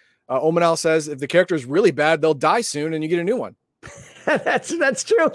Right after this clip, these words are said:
Speaker 2: Yes.
Speaker 1: That's a little, that's a little defeatist, but okay, yeah, that works.
Speaker 2: Well, who is it that was saying? Oh, it's Umbry was saying on our, uh, Discord a long time ago that people play these throwaway thieves in D and D. I never ran across that.
Speaker 1: Oh, no, yeah, that was because of, uh, competition or, or, uh,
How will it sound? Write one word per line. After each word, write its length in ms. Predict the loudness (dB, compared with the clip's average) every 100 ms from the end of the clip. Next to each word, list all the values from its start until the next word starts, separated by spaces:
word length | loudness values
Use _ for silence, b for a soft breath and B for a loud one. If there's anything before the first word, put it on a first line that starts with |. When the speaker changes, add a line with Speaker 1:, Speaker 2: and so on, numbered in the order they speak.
| -2 0
Speaker 2:
Yes. 320 | 0 0 -2
Speaker 1:
That's 200 | -2 -2
a 60 |
little, 180 | -2 0 0
that's 140 | 0
a 40 |
little 160 | 0 0
defeatist, 540 | -4 -6 -2 -2 -2 -4
but 220 | -4 -4 -4
okay, 280 | -2 -4 -8
yeah, 200 | -8 -8 -6
that 160 | -6 -2
works. 220 | -2 2
Speaker 2:
Well, 100 | 2
who 260 | 2 2 2
is 120 | 2
it 100 | 2
that 80 | 0
was 100 | 2
saying? 200 | 0 2
Oh, 100 | 2
it's 100 | 2
Umbry 320 | 0 2 2
was 140 | 0
saying 300 | 0 0 2
on 260 | 2 0 2
our, 380 | 2 2 4 4
uh, 180 | 2
Discord 460 | 0 -2 -2 0 2
a 20 |
long 220 | 2 0
time 180 | 0 0
ago 100 | 2
that 120 | 0 0
people 240 | -2 -2
play 140 | -2
these 220 | 0 -2 -2
throwaway 420 | 2 2 2 0
thieves 380 | 0 0 0 0
in 100 | 0
D 160 | 0
and 80 | 0
D. 160 | 0 0
I 100 | 2
never 220 | 2 2
ran 160 | 0
across 320 | -2 -2 -4 -2
that. 240 | -4 -4 _ _ _ _ 2
Speaker 1:
Oh, 180 | 4 6
no, 180 | 6 4
yeah, 160 | 2
that 120 | 2
was 140 | 2 0
because 340 | -4 -2 0
of, 180 | -2 0
uh, 180 | 0 -2 _ _ _ _ -18
competition 720 | -12 -10 -10 -6 -6 -4 -4
or, 140 | -4 -4
or, 160 | -6 -10
uh, 100 | -10